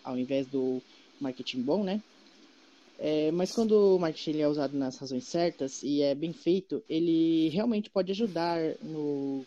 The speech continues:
quesito de, é, é, no quesito de espalhar notícias, publicações, é, num sentido de publicidade.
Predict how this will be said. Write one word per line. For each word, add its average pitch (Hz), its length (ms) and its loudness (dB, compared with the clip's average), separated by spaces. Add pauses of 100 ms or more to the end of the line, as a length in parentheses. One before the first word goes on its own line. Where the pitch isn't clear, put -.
quesito 147 360 -4
de, 139 460 -2 (1000)
é, 143 180 0 (500)
é, 131 520 -2
no 135 80 -6
quesito 147 340 -8
de 139 300 -4
espalhar 139 680 -4 (420)
notícias, 139 680 -6
publicações, 135 1300 -6
é, 131 360 -4 (580)
num 196 340 -4
sentido 185 320 -8
de 180 140 -6
publicidade. 147 680 -8